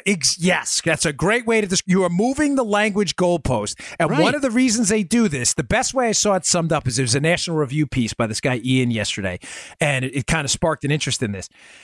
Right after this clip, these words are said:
Speaker 1: And he's, he was quoting some folks, and he said, "The left figured out a long time ago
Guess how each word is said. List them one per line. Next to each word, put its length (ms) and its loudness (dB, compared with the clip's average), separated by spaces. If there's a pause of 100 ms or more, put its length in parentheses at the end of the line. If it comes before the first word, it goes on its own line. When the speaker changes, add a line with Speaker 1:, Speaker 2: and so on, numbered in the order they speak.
(460)
Speaker 1:
And 160 2
he's, 220 2
he 100 2
was 120 2
quoting 380 0
some 160 -2
folks, 240 -2
and 60 -10
he 40 -8
said, 260 -4 (120)
"The 200 -4 (300)
left 280 2
figured 320 0
out 160 0
a 20 -4
long 380 0
time 280 0
ago 360 -8